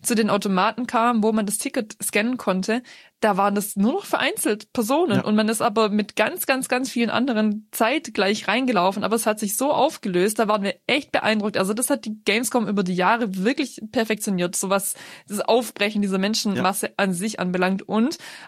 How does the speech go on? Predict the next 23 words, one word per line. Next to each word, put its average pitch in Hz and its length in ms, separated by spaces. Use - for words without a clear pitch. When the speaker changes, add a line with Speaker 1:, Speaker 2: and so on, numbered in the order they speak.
Speaker 1:
auch 226 300
an 208 240
den, 190 360
ähm, 185 680
PrivatbesucherInnen-Tagen, 220 1300
also 190 160
ab 214 220
Donnerstag 254 680
ist 214 100
es 226 140
ja 202 120
auch 196 100
so, 254 200
dass 220 180
wenn 214 120
so 220 120
viele 285 260
Leute 226 300
durch 240 220
die 226 120
Gänge 202 200
laufen, 214 400
dann 208 240